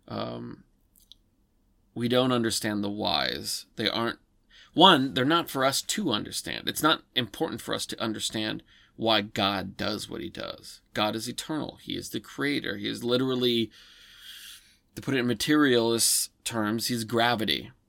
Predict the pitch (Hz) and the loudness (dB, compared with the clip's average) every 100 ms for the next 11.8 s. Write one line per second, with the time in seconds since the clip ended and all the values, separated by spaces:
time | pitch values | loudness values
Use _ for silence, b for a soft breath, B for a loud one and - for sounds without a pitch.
0 | _ _ - - 113 - - _ _ _ | _ _ -14 -4 -4 -4 -20 _ _ _
1 | _ _ 123 120 131 - 131 123 113 117 | _ _ -4 -2 0 4 4 4 4 4
2 | 104 - b b 98 110 117 135 120 104 | 4 0 b b 0 6 8 8 0 2
3 | 117 127 139 113 104 - 139 120 110 98 | 6 6 6 2 0 -2 -4 0 -2 -2
4 | 110 127 110 85 73 110 - _ _ - | 0 0 0 -2 -6 -8 -14 _ _ -8
5 | 110 110 95 113 107 107 101 104 95 123 | -2 -2 0 0 0 0 0 -4 2 2
6 | 131 104 78 98 101 101 98 - 135 123 | 2 0 -4 -6 -6 -6 -6 -4 -2 -2
7 | 107 67 - - 113 127 104 85 90 98 | -2 -6 -10 -6 -6 -4 -6 -4 -2 -2
8 | 107 101 104 127 123 80 67 - 107 101 | -2 -6 -6 -8 -8 -8 -10 -8 -8 -2
9 | 101 101 - _ _ - 67 82 113 - | 0 -2 -6 _ _ -6 -6 -4 -4 0
10 | 151 64 - - - _ _ _ _ _ | 0 0 -4 -6 -8 _ _ _ _ _
11 | - 107 - 120 135 95 85 113 | -8 -4 -2 -2 0 0 -2 -4